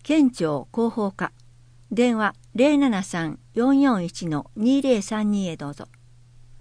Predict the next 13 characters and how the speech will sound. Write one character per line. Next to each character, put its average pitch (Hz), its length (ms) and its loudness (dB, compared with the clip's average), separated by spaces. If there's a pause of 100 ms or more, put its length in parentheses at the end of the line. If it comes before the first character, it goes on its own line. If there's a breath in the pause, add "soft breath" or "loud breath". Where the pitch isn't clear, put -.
(1080 soft breath)
ウ 226 40 0
ェ 262 100 6
ブ 285 100 -2
サ 269 160 0
イ 208 100 -2
ト、 - 220 -8 (300)
プ 233 80 -2
レ 302 140 4
ミ 285 180 4
ア 240 80 4
和 240 80 2
歌 247 160 -4
山 185 280 -4